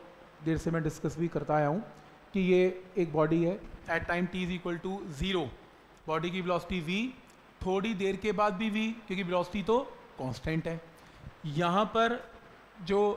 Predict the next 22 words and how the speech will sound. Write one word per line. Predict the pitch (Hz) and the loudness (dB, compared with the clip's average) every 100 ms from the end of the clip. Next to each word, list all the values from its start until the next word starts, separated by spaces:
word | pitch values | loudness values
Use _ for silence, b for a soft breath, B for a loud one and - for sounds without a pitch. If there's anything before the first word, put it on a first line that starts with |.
| - - | -4 -4
coordinate | 180 175 196 208 208 | 0 2 4 2 0
है | 208 | -4
एक्स | 165 - | -6 -2
वन, | 190 214 233 - - | 2 4 2 -4 -2
यहाँ | 160 170 | 0 0
पर | 202 | 0
कितना | 185 185 214 | -4 2 2
है? | 277 254 - - - | 2 -2 -14 -20 -10
एक्स | 160 - - | -8 -6 -6
टू। | 190 - - - - - | -6 -8 -20 -20 -20 -8
और | 170 160 | -6 -4
displacement | 170 180 185 - 226 208 | -4 2 2 4 2 0
कितनी | 214 220 | 2 2
है? | 220 220 | 2 0
X | 180 - | -6 -4
two | 220 220 | 0 2
minus | 190 202 190 | 4 2 0
X | 180 - | -6 -2
one | 202 196 | 0 0
is | |
equal | 190 196 | 0 0
to | 190 | 0